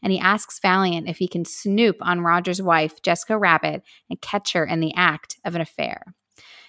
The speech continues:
Valiant, once a top toon detective, now carries an intense disdain for toons after his brother and partner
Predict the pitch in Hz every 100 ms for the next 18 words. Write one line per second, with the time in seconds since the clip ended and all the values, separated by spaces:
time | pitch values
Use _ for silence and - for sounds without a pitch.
0 | _ - 180 214 233 240 226 196 214 226
1 | - 190 - 240 254 - - 233 226 202
2 | 185 175 180 165 185 185 - 202 190 185
3 | 180 160 - - 226 - 196 190 196 196
4 | 202 190 165 - 147 156 - 175 - 175
5 | 175 - 185 196 196 - - 226 220 175
6 | 160